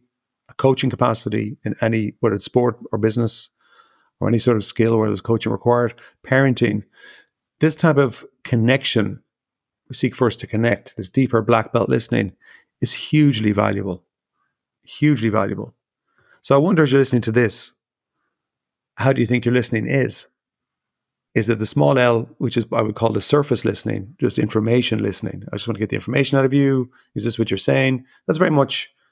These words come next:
basic level listening. Or is it capital L listening, the deeper listening, the listening to connect, the listening for where you're coming from, where the person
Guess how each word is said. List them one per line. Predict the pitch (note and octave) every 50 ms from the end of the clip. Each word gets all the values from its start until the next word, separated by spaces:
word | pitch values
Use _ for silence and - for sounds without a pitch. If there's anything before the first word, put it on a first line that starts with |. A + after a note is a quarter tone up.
| _ _ _ _ _ _ _ A2+
basic | G#2 A2+ A2+ A2 - A#2 A2
level | A2 G#2+ G#2+ A2
listening. | G#2+ G#2+ G2 - - - F#2 E2+ - _ _ _ _ _ _ _ _ _ _ _ _ _ -
Or | B2 C3+
is | C3 A#2+
it | B2+
capital | B2+ - C#3+ C#3 - - C3 A2 A2 A#2 -
L | A#2 G#2 G#2 G#2 G#2 - _ _
listening, | - G#2+ - - G#2+ A2 G2 - _ _ _ _ _ _ _ _ _ _ _ _ _ _ -
the | A#2
deeper | - B2+ B2 A#2 - - G#2 G2+ - - -
listening, | A2+ G2+ - - A2+ F#2 - _ _ _ _ _ _ _ _ _ _ _ _ _ _ _ _ _
the | B2
listening | B2 B2 A#2 - A#2 A2+ G#2+
to | G2 - G2+
connect, | - - G2 A2+ A2+ F#2+ - - - - _ _ _ _ _ _ _ _ _ _ _ _ _ _ -
the | A#2+
listening | A#2 A#2+ A#2+ - B2 A#2+ A#2
for | - - G#2+ G#2+ G#2+ G#2+ G#2 F#2+ - _ _ _ _ _ _ _ _ _ _
where | - B2 A2+
you're | A#2 -
coming | - B2+ B2+ B2+ A#2+ A2+
from, | - A#2+ A#2 A2+ - -
where | _ A#2 A2
the | G#2
person | - - - B2+ A2+ - - A2+ G#2+